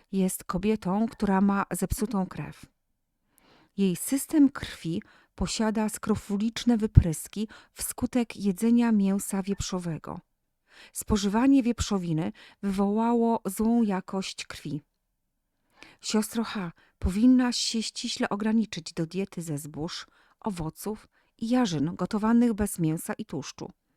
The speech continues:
Będzie to długo trwało, aby ściśle zdrowa dieta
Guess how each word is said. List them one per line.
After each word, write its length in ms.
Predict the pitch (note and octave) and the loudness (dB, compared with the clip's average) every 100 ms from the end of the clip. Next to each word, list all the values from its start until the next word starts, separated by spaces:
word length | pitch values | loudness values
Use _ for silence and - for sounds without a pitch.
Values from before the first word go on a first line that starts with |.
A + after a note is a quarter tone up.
| _ _ _ _ _ _ _ _ _ | _ _ _ _ _ _ _ _ _
Będzie 340 | G#3+ C#4 C4+ C4+ | 6 6 8 4
to 260 | B3 A#3 | 0 0
długo 300 | G#3+ A#3 A#3+ | 0 0 0
trwało, 440 | - - B3+ G#3+ - | -2 -4 0 0 0
aby 340 | E3 - E3+ | -4 -2 -2
ściśle 480 | - - A#3 - A#3+ | -2 -6 -8 -4 -4
zdrowa 320 | F#3 F#3+ F3+ | -2 -2 -2
dieta 420 | E3 G#3 A#3 G#3 | -2 -2 -2 -4